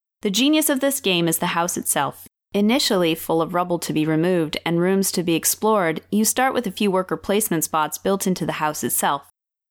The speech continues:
You can go outside to meet a visitor who might move in or offer something to trade. You can dream up new ideas to add to the most important pile of cards in the game, the fittings pile.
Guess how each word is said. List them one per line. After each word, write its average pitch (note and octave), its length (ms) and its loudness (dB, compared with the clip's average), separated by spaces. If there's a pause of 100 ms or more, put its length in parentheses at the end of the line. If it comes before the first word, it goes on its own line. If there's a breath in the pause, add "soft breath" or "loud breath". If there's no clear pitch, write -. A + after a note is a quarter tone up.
You F#3 120 0
can F3 120 2
go E3 140 2
outside D#3 480 0
to D#3+ 60 -4
meet D3 120 0
a D3 40 -2
visitor G3 460 2 (100)
who D#3+ 80 2
might D#3 240 0
move D#3 360 2
in F3 400 2
or E3+ 160 -2
offer D#3+ 300 -2
something D3+ 380 0
to - 80 -4
trade. F#3+ 440 0 (440)
You F#3+ 120 2
can G3 140 2
dream A3+ 340 4
up A#3+ 200 0
new A3+ 200 2
ideas G#3 680 2
to - 180 -4
add F#3 220 0
to G3+ 80 -6
the F#3 80 0
most F3+ 260 2
important G#3 540 0
pile F3+ 260 2
of F3 120 -2
cards E3+ 280 -2
in E3+ 80 0
the D#3 60 2
game, D#3 420 0 (380)
the A3 80 0
fittings E3 420 -2
pile. D3 420 -2